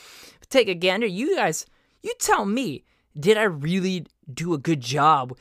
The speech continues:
with writing with my left hand compared to my right hand? Now, I remember when I first started, it was, it was bad.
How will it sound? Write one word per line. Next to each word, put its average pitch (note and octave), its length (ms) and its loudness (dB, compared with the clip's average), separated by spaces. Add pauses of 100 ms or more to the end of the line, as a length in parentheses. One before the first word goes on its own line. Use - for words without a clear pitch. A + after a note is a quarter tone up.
(260)
with C#3+ 220 -2
writing C3+ 440 -2
with C3 220 -4
my C3+ 140 -2
left C3 260 -4
hand C3+ 220 -6
compared C#3 420 -4
to - 80 -10
my A#2+ 160 -8
right C3 220 -8
hand? A#2 200 -10
Now, C3 120 -4
I D3+ 60 2
remember F#3+ 280 2
when D#3 120 -2
I C3 80 -8
first D#3+ 280 -2
started, C#3+ 420 0
it E3 120 -2
was, A#2+ 380 -10
it C#3+ 180 -6
was A#2 240 -12
bad. C3+ 560 -2